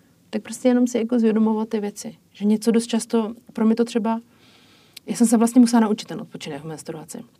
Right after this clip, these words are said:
Jak jsem jako na to byla zvyklá a jela jsem fakt v takový tý, hodně v té mužské rovině a ještě jsem pracovala i v korporátu, nebo prostě v klasických takových pracích, kde se jako to nezohledňuje ce-,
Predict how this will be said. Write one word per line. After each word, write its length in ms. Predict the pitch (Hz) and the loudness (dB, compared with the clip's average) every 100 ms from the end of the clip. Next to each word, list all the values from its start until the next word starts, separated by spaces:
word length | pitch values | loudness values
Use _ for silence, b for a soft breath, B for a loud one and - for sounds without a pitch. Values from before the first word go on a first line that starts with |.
| _ - | _ -4
Jak 140 | 208 | 0
jsem 100 | - | 2
jako 140 | 214 226 | 4 4
na 80 | |
to 80 | 220 | 4
byla 280 | 226 226 240 | 4 4 2
zvyklá 300 | 226 175 151 | 0 -2 -4
a 160 | 202 226 | -2 -2
jela 140 | 190 | -4
jsem 160 | 180 196 | -6 -8
fakt 120 | 185 | -6
v 40 | |
takový 260 | - - 190 | -8 -6 -6
tý, 380 | 185 190 190 247 - - - - | -4 -4 -6 -10 -16 -20 -20 -16
hodně 280 | 165 190 190 | -8 -6 -6
v 60 | |
té 80 | - | -2
mužské 360 | 196 180 - 214 | -4 -4 -2 -2
rovině 380 | 180 175 175 180 | -2 -4 -4 -6
a 180 | 190 185 - | -6 -8 -12
ještě 180 | - | -12
jsem 180 | - 185 | -8 -8
pracovala 320 | 175 180 190 190 | -8 -6 -2 -2
i 20 | |
v 80 | - | 0
korporátu, 420 | 170 180 180 180 | -2 0 -2 -2
nebo 120 | 175 | -4
prostě 200 | 170 - | -4 -10
v 60 | - | -8
klasických 420 | 160 - - 175 | -10 -8 -8 -8
takových 260 | 170 185 | -6 -10
pracích, 340 | 175 170 165 175 | -8 -12 -6 -6
kde 100 | 165 | -6
se 160 | - | -8
jako 240 | 175 170 170 | -8 -4 -6
to 120 | 190 | -4
nezohledňuje 640 | 175 170 165 170 170 170 | -8 -8 -8 -6 -4 -6
ce-, 240 | 170 185 | -6 -8